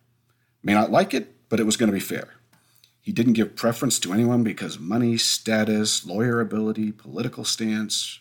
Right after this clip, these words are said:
friend, or foe. He just couldn't be swayed. Now, for twenty years, he had ruled this way,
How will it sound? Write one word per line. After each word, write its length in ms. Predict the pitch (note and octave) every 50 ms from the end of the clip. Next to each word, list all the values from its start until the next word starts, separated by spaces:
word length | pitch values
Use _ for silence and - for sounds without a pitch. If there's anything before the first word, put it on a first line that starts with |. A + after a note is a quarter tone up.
| _ _
friend, 320 | - - F#2+ G#2+ B2+ C3+ B2
or 200 | A2 A#2 C#3 C#3
foe. 400 | - - C#3 D#3+ B2+ - - - _ _ _ _ _ _ _ _ _ _ _ _ _ _ _ -
He 140 | - - C3+
just 240 | B2+ B2 C#3 - -
couldn't 220 | - A2 A2 B2+
be 100 | A2 A2+
swayed. 480 | G#2+ - - A2 D3 F#3+ F#3+ - - - - - _ _ _ _ _ _ _ -
Now, 100 | - -
for 140 | - - -
twenty 280 | - - - F3+ -
years, 380 | B2+ A#2 B2+ D3 F3+ G#3+ G#3 -
he 100 | - F#2+
had 120 | G2+ A#2
ruled 220 | G#2 A#2+ D3+ D3+ D3
this 220 | D3+ C#3+ - -
way, 260 | C#3 D3+ E3 F#3 F#3+